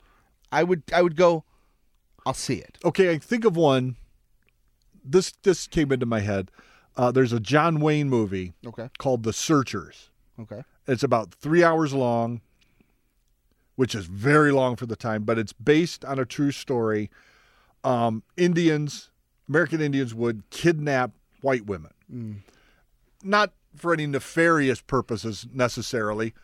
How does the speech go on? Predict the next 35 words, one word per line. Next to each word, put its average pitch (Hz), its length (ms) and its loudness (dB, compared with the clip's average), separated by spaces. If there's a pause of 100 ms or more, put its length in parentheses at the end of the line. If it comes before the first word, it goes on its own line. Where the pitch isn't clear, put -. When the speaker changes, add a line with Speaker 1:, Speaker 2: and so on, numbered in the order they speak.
(120)
Speaker 2:
but 139 160 0
they 156 100 2
would 139 140 2
kidnap 139 400 2
and 127 140 -4
then 131 100 -2
they 139 100 0
would 135 160 -2
become 120 300 -6
their 107 120 -2
wives. 113 460 -4
It 107 80 -14
was 101 160 -12
part 120 260 -2
of 101 120 -6 (140)
their 110 140 -2
culture. - 480 -8 (720)
And 139 200 0
the 123 60 0
story 190 560 4
is 127 280 0
based 165 380 -2
on 160 100 0
a 139 80 -4
true 139 180 -6
story, 120 440 -4
and 117 160 -4
a, 110 60 -4 (160)
a 131 60 -6
girl 143 260 0
gets 190 240 -2
kidnapped, 110 640 -4 (880)
and 113 160 -6
John 151 420 0
Wayne 139 420 -2